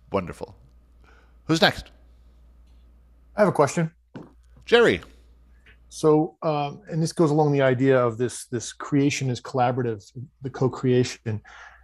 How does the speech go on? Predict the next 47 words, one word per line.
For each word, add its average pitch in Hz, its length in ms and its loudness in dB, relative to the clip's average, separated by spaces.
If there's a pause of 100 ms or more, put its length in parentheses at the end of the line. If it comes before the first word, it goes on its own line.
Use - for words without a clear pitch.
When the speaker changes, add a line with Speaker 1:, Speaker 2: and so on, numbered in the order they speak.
(180)
Speaker 2:
and 131 240 -4
kind 151 140 2
of 120 60 2
working 135 260 2
with 127 140 2
your 113 100 2
subconscious, 120 1000 -2
your 104 400 -2
inner 123 180 -2
guidance, 113 480 0
or 113 40 -6
your 110 120 -6
inner 120 140 -4
self, 113 400 -4
and 127 100 -4
your 123 120 -6
inner 139 160 2
child 131 340 4
all 135 240 4
wrapped 131 260 0
into 127 260 -8
one. 127 240 0
And, 127 220 -2
and 139 180 -6 (120)
growing 170 260 2
up, 160 260 0 (520)
and 131 80 -2
this 127 100 -2
sort 180 140 2
of - 80 -4
came 147 200 -6
to 135 120 -10
me 127 80 -4
during 123 220 -4
one 120 100 -4
of 120 80 -6
my 117 80 -4
meditations, 117 840 -6 (200)
and 120 320 -6
I 120 100 -4
wanted 123 320 0
to 117 80 -4
get 120 160 -2
your 120 160 -4
perspective 113 800 -6
on 110 160 -4
this. 110 340 -6